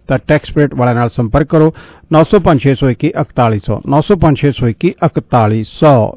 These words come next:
ਦੇ ਉੱਤੇ ਤੁਸੀਂ ਕਾਲ ਕਰ ਲੈਣੀ। ਪਾਪੂਲਰ ਟਾਇਰ ਤਿੰਨ ਲੋਕੇਸ਼ਨ ਤੋਂ ਤੁਹਾਨੂੰ ਸਰਵ ਕਰ ਰਿਹਾ। ਨੌ ਸੌ ਪੰਜ ਛੇ ਸੌ ਬਹੱਤਰ ਪੈਂਹਠ ਪੈਂਹਠ, ਨੌ ਸੌ ਪੰਜ ਛੇ ਸੌ ਬਹੱਤਰ ਪੈਂਹਠ ਪੈਂਹਠ ਦੇ ਉੱਤੇ ਤੁਸੀਂ ਪਾਪੂਲਰ ਟਾਇਰ ਦੇ ਨਾਲ ਸੰਪਰਕ ਕਰਨਾ ਹੈ।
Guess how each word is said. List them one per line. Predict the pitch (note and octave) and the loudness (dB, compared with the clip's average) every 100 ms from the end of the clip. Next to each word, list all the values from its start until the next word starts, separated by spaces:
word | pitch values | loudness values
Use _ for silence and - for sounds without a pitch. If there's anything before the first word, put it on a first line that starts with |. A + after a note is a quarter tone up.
| C#3 | -4
ਦੇ | |
ਉੱਤੇ | B2+ - | -4 -4
ਤੁਸੀਂ | A#2 A2 - D3+ F#3 _ - - _ | -6 -6 -2 -2 -4 _ -20 -20 _
ਕਾਲ | - C3 C#3 - - | 0 2 2 -2 0
ਕਰ | E3+ | 0
ਲੈਣੀ। | C#3 G#2+ G2 - - - _ - | 2 -2 -6 -10 -20 -20 _ 0
ਪਾਪੂਲਰ | D#3+ - A3 | 0 4 2
ਟਾਇਰ | G#3+ G3+ G3 | 4 4 4
ਤਿੰਨ | G3 F#3+ | 2 2
ਲੋਕੇਸ਼ਨ | D#3+ F#3+ G#3 | 2 0 0
ਤੋਂ | G3 F3 | -2 0
ਤੁਹਾਨੂੰ | F3+ E3 | 2 2
ਸਰਵ | F3 D#3+ | 2 0
ਕਰ | F#3 | 0
ਰਿਹਾ। | F#3 F#3+ | 2 2
ਨੌ | D#3+ | 2
ਸੌ | D#3 F3 | 0 -2
ਪੰਜ | D#3+ C#3+ | -2 -2
ਛੇ | C#3 | -4
ਸੌ | - | -4
ਬਹੱਤਰ | D3+ C#3 C#3 D3 | -2 0 0 -4
ਪੈਂਹਠ | - C3 A#2 G#2 | -4 -4 -4 -4
ਪੈਂਹਠ, | A#2 A2+ | -4 -4
ਨੌ | A#2 B2 | -2 -4
ਸੌ | C#3 F#3 | -2 -4
ਪੰਜ | E3 C#3 | -2 -4
ਛੇ | - C3 | -2 -6
ਸੌ | - | -4
ਬਹੱਤਰ | B2 A2+ A#2+ C3+ | -4 -4 -4 -8
ਪੈਂਹਠ | B2 - C3+ D#3 | -10 -6 -4 -4
ਪੈਂਹਠ | - C#3 A2+ A#2+ | -6 -6 -4 -4
ਦੇ | G#2 | -6
ਉੱਤੇ | G#2+ A#2 | -8 -8
ਤੁਸੀਂ | G#2 B2+ | -8 -8
ਪਾਪੂਲਰ | - A2 - A2+ | -6 -6 -4 -6
ਟਾਇਰ | A#2 A2 | -4 -4
ਦੇ | G#2 | -4
ਨਾਲ | A2 | -6
ਸੰਪਰਕ | A2 B2 A2 C#3 | -6 -6 -6 -4
ਕਰਨਾ | E3+ E3 | -2 0
ਹੈ। | F#3 | -2